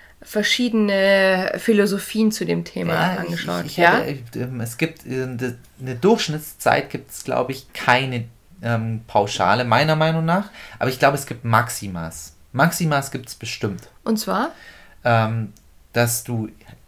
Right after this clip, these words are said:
Speaker 2: dass du keine zwei Stunden auf dem Reitplatz
Speaker 1: Ah, ah,
Speaker 2: verbringst.
Speaker 1: ah, nein, wir, wir sprechen von einer anderen Dauer. Ich meine, wie lang braucht es,
Speaker 2: Ach so.
Speaker 1: bis du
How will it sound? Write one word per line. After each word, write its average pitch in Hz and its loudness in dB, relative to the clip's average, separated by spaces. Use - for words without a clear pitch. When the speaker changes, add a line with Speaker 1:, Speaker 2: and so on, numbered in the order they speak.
Speaker 2:
dass 117 0
du 120 -8
keine 120 4
zwei 104 2
Stunden 165 0
auf 139 -2
dem 143 -2
Reitplatz 170 6
Speaker 1:
Ah, 247 12
ah, 269 12
Speaker 2:
verbringst. 269 12
Speaker 1:
ah, 240 8
nein, 233 6
wir, 202 2
wir 208 6
sprechen 208 0
von 196 -2
einer 175 0
anderen 180 0
Dauer. 151 -6
Ich - -10
meine, 180 4
wie 208 0
lang 262 4
braucht 240 6
es, 262 6
Speaker 2:
Ach - 0
so. 139 0
Speaker 1:
bis 226 4
du 262 2